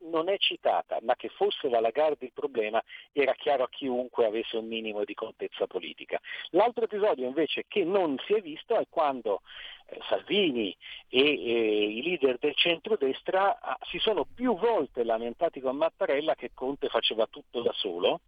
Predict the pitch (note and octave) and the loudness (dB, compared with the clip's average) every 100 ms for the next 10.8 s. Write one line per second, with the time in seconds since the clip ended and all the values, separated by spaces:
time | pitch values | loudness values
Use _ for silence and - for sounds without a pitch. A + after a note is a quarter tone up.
0 | _ - - - - _ F#4+ A#3 C4+ E4 | _ -16 -14 -18 -18 _ 0 0 0 -2
1 | - - - - - B3+ - G#3 G#3+ G3+ | 2 0 0 -8 -4 -2 0 -2 0 0
2 | G3 D#3+ B2 A#2 A#2 A2+ A#2 D3+ D3+ B2+ | 0 -2 0 0 0 -2 -2 -2 -4 -4
3 | A#2+ B2+ - F#3+ D#3 C3+ D3+ D#3 - - | -2 -2 0 0 2 0 2 0 -2 -2
4 | D#3+ C3+ C#3 D3 F#3+ - F#3 F#3+ F3+ A#2+ | -2 0 2 2 2 0 -4 -4 0 2
5 | A#2+ B2+ C3 - F#3+ F3+ D3 D3+ - D#3 | 2 0 -6 -2 0 0 2 0 0 -2
6 | B2+ C3 C#3 - D#3 D3+ - D3+ B2+ A2+ | -2 0 -2 2 2 2 0 -2 0 0
7 | A2+ - G#2+ - - - G#2 F#2 B2+ - | -2 -2 -8 -8 -10 -4 -2 -2 -4 -6
8 | - - - A#3+ A#3+ A#3 - C#3 A2+ - | -14 -12 2 4 4 0 2 2 2 0
9 | D3+ D3 D3+ - E3 - - A2+ A2 - | 0 2 0 -2 -2 -2 -12 -14 -12 -12
10 | A#2+ A#2 G2+ - E2+ D2+ - F#2+ | -2 -2 -2 0 0 0 -4 -8